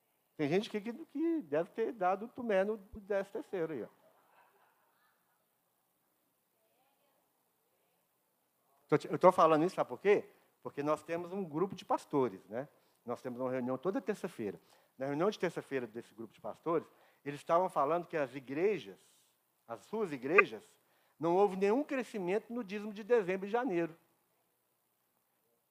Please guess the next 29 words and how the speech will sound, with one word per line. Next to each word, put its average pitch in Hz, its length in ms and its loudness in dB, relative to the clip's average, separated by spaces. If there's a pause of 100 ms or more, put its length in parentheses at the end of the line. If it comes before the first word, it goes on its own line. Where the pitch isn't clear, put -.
(120)
Tem 202 100 0
alguma 185 180 4
coisa 165 220 2
errada 147 240 4
nisso 147 220 0
aí 190 80 0
ou 320 100 0
não? 131 200 0 (1200)
Por 180 140 -2
que 175 140 -4
que 151 80 -8
tem? 101 260 -6 (2500)
Porque 175 220 -2
se 170 80 -6
todo 220 180 6
mundo 208 120 2
recebeu 170 380 4
o - 20 0
décimo 151 260 2
terceiro, 185 360 2
tinha 190 180 -6
que, 180 60 -12
o 170 220 -6
dízimo 156 280 -4
tinha 196 140 -4
que 190 60 -8
aumentar, 214 360 0
não 123 60 -6
tinha? 156 280 -4